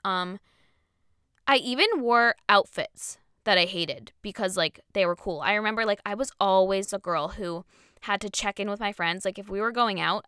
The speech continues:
I had to check in with my friends and be like, "Hey, what are you guys wearing? Like, send me an outfit." And that's, like, normal,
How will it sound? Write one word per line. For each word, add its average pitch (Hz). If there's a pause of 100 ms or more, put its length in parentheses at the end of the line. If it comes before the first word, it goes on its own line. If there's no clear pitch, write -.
I 196
had 190
to -
check -
in 190
with 180
my 180
friends 160
and -
be 175
like, 185
"Hey, 330
what 220
are 277
you 254
guys 208
wearing? 165
Like, -
send 196
me 226
an 240
outfit." 196 (300)
And 277 (160)
that's, 254
like, 370
normal, 208